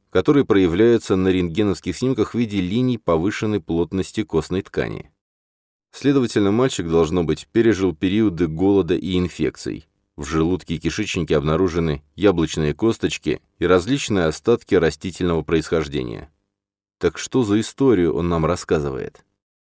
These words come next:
Судя по всему, неизвестный преступник схватил мальчика из Кайхаузена, раздел и связал его. Затем он приставил инструмент, похожий на кинжал, к горлу своей жертвы. Рана в плече подсказала нам, что мальчик, должно быть,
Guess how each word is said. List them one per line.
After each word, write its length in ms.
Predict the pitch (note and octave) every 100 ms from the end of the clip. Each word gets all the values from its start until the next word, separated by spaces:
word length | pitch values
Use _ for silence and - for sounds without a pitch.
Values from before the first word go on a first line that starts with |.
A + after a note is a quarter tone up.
| _ _ _
Судя 280 | - E2+ D#2
по 140 | D#2
всему, 440 | - D#2 E2+ F2+ - _
неизвестный 580 | - D#2 C#2+ E2 E2 F2
преступник 540 | D#2 D#2+ - G2 F2 -
схватил 400 | F2+ E2+ G2 F2
мальчика 500 | F#2+ F#2+ - E2 F2
из 260 | - D#2+
Кайхаузена, 840 | - E2 - G#2 G2+ E2+ D2+ A#1 - _ _
раздел 640 | D#2+ D#2+ D2 D2 G2 F2 - _ -
и 80 | D#2
связал 460 | - F2 E2 D2
его. 340 | B1+ C2+ G1+ G1+ _ _ _ _ _
Затем 340 | - E2+ F2 D3+
он 100 | A#2
приставил 480 | F2+ F2+ - G#2 F2
инструмент, 640 | E2 - F2 G2+ A#2+ A2+
похожий 420 | - F#2 G2 F2
на 80 | F2
кинжал, 560 | D#2+ E2+ D#2 G#2+ G#2 F2+ _
к 40 | D#2
горлу 480 | D2+ F#2 G#2 G2+
своей 360 | G2 D#2+ D2 D#2
жертвы. 600 | D2 C#2+ B1+ A#1+ A#1 - _ _ _ _ _ _ _ _ -
Рана 280 | D#2 F2+ E2+
в 80 | -
плече 320 | D#2+ D#2 G#2+
подсказала 560 | E2 - E2 F2 G2+
нам, 200 | F2 D2+
что 240 | D2 - E2+
мальчик, 400 | F#2+ A#2 - D#2
должно 380 | D#2+ D2+ E2 D2
быть, 280 | C#2+ -